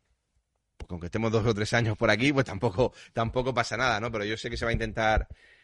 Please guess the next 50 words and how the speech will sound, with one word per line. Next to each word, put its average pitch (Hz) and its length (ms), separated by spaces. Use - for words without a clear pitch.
se - 160
va 104 60
a 113 40
intentar 113 340
entre 113 220
todos, 120 260
pues 113 140
bueno, 98 200
volver 95 240
a 107 40
hacer 104 180
un, 98 460
un 107 120
proyecto 110 300
ilusionante 117 480
para 107 140
intentar 101 340
ascender, 113 600
pero 117 200
con 120 120
los 95 100
pies 107 280
en 104 100
el, 90 380
con 98 120
los 92 100
pies 110 200
en 110 100
el 90 100
suelo, 98 240
¿no? 90 160
Yo 104 140
creo 104 160
que 107 100
el 101 60
baloncesto 107 640
el 104 60
año 104 160
que 98 60
viene 110 140
también 101 240
va 95 40
a 95 40
dar, 95 260
eh, 87 540
grandes 107 420
alegrías 107 440
con 104 140
un 104 140
técnico, 101 800